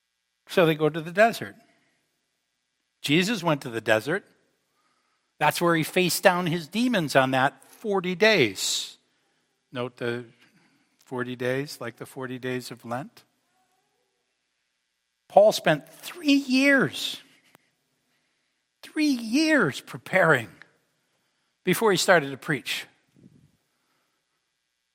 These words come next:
They say we should spend ten minutes, an hour on every,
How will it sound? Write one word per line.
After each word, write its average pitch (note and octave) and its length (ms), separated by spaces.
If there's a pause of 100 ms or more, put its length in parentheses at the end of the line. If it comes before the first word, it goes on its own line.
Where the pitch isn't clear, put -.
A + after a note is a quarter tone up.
(600)
They B2+ 120
say F3+ 180
we C#3 100
should - 200
spend C3 280
ten G3 260
minutes, D3+ 500 (180)
an C3 180
hour D3+ 280
on A#2+ 100
every, D#3+ 300